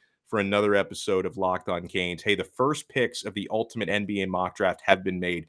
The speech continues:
Search now for Ultimate N B A Mock Draft and get over fifty insiders, the Odyssey Sports experts, the draft experts of Locked On N B A Big Board. The five-episode Ultimate N B A Mock Draft is underway.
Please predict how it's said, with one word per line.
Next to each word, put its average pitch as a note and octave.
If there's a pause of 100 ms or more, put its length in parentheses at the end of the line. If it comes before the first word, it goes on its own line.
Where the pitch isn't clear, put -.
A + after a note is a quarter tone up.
(240)
Search D3
now C3
for B2+
Ultimate C3+
N B2+
B A#2+
A -
Mock G#2
Draft G#2
and G#2
get G#2+
over G2
fifty E3
insiders, G#2 (220)
the A2
Odyssey C#3
Sports A#2
experts, G#2 (180)
the A#2+
draft C3+
experts B2+
of G#2
Locked A#2
On A#2
N A2+
B G#2+
A G2
Big F#2
Board. F#2 (200)
The A#2
five-episode E3 (120)
Ultimate E3+
N E3
B D3+
A C#3+
Mock C3+
Draft B2
is G#2
underway. G#2+